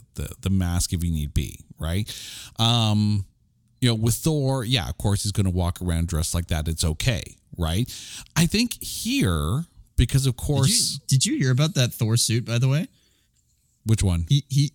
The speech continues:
Speaker 2: he used to complain about it. Well, like, for the first part, I think it was the first Thor suit, like, all the way up until Avengers Age of Ultron.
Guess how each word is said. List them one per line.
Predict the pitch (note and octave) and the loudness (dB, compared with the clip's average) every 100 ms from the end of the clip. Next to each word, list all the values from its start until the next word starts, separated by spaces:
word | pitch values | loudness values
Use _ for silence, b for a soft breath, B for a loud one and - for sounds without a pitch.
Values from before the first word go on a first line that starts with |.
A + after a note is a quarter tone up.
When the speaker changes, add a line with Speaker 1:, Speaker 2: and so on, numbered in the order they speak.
| - | 2
Speaker 2:
he | D3 | 4
used | F3 F#3+ | 6 4
to | E3+ | 2
complain | D#3+ D3 - D3 | 2 0 2 2
about | D3 A2 F#2 | 4 2 0
it. | E2 | 2
Well, | B2+ C#3 | 4 4
like, | C3+ C#3 | 4 2
for | - | 4
the | D3 C#3+ | 2 2
first | - C#3 F#3 - | 2 2 2 0
part, | G#2+ - | -2 2
I | A2+ | 4
think | D3+ | 4
it | A3 | 4
was | D3+ | 2
the | A2 | 2
first | - B2+ D3 - | 2 2 4 2
Thor | G#2+ | 2
suit, | F#2+ - F#2 - | 2 2 0 -2
like, | F#2+ E2+ | -6 -4
all | A2+ | -2
the | A#2 | 0
way | G#2+ G#2+ | 2 2
up | G#2+ | 2
until | G#2 G#2+ G2 | 0 0 0
Avengers | F#2 G2+ G2 | 0 0 0
Age | G2 F#2 | 0 0
of | F2 | -2
Ultron. | F2+ G#2 B2+ C#3 F#3+ | -2 -2 0 0 -2